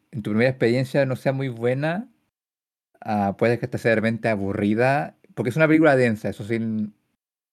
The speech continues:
eso sí. Entonces, no es para todo el mundo, estoy seguro que para los Mira, no quiero decir que no es para todo el mundo, sino yo creo que justamente es como el vino, ah, o como el fettuccine.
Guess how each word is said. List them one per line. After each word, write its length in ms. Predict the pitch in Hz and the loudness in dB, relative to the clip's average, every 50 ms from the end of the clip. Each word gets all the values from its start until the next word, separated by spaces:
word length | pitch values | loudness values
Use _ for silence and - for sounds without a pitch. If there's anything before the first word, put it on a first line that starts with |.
| _ _ - | _ _ -12
eso 200 | - 104 113 104 | -8 -6 -6 -6
sí. 300 | - 139 120 123 - _ _ _ _ _ _ _ _ _ _ _ _ _ _ _ _ | -2 -4 -4 -4 -6 _ _ _ _ _ _ _ _ _ _ _ _ _ _ _ _
Entonces, 520 | - 113 104 104 - 120 104 110 110 104 98 | -8 -6 -6 -6 -6 -6 -4 -2 -2 0 0
no 200 | 101 101 101 104 | 0 0 0 0
es 60 | 107 | 0
para 160 | 107 - 120 117 | 0 2 2 2
todo 100 | 113 117 | 2 2
el 60 | 110 | 0
mundo, 160 | 110 113 123 | 0 -2 -2
estoy 140 | 123 120 107 | -2 -4 -4
seguro 240 | 120 113 107 110 101 | -4 -2 -2 -2 -2
que 120 | 104 104 | -4 -4
para 260 | 101 107 101 95 98 | -2 -2 -2 -2 -2
los 580 | 92 90 90 90 90 90 85 - - - _ _ _ _ _ _ _ _ _ _ _ _ _ _ _ _ _ _ _ _ _ _ _ _ _ _ _ _ _ _ _ _ _ _ _ _ _ - | -2 -2 -4 -4 -6 -8 -10 -14 -20 -20 _ _ _ _ _ _ _ _ _ _ _ _ _ _ _ _ _ _ _ _ _ _ _ _ _ _ _ _ _ _ _ _ _ _ _ _ _ -4
Mira, 200 | 156 175 190 202 | 0 2 2 4
no 140 | 202 220 196 | 2 2 2
quiero 160 | 226 247 254 | 4 6 6
decir 320 | 240 214 - 240 233 208 | 6 4 2 -2 -4 -4
que 300 | - 208 202 196 - - - | -2 0 0 0 0 -2 -2
no 80 | 156 | -4
es 60 | 180 | -2
para 200 | 180 - 185 185 | 0 0 0 0
todo 140 | 180 180 180 | 2 0 -2
el 80 | 175 170 | 0 -2
mundo, 240 | 165 165 170 185 165 | -4 -4 -4 -4 -4
sino 260 | 180 170 165 160 160 208 | -4 -4 -4 -4 -6 -6
yo 140 | 147 151 | -4 -2
creo 260 | 151 165 165 165 170 156 | 0 0 0 0 -2 -2
que 80 | 156 | -2
justamente 500 | - 160 - - 160 139 151 151 151 - | -4 -6 -4 -2 0 0 0 -2 -2 -4
es 80 | 143 135 | -4 -4
como 920 | - - 151 139 139 139 131 131 127 123 120 117 110 104 101 98 98 95 _ _ _ _ _ _ _ _ _ _ _ _ _ _ _ _ - | -2 -2 0 0 0 0 -2 -2 -2 0 0 0 0 0 -2 -2 -6 -8 _ _ _ _ _ _ _ _ _ _ _ _ _ _ _ _ -6
el 240 | - 107 95 90 92 | -4 -4 -4 -2 -2
vino, 760 | 95 113 120 127 131 135 135 139 139 135 135 135 135 135 139 - | -2 0 0 0 0 0 0 0 0 2 2 2 0 0 -2 -4
ah, 640 | - 117 107 104 101 98 98 95 95 95 95 98 107 _ _ _ _ _ _ _ _ _ | -4 -2 -2 -2 -2 -4 -4 -6 -8 -8 -10 -10 -12 _ _ _ _ _ _ _ _ _
o 180 | - - 110 101 | -10 -8 -6 -2
como 160 | 110 104 104 | 2 2 2
el 60 | 104 | 2
fettuccine. 760 | 104 - 117 - 113 104 - - - 147 143 151 175 214 302 | 2 0 -2 0 0 -4 -4 -2 -2 -2 0 0 -2 -4 -6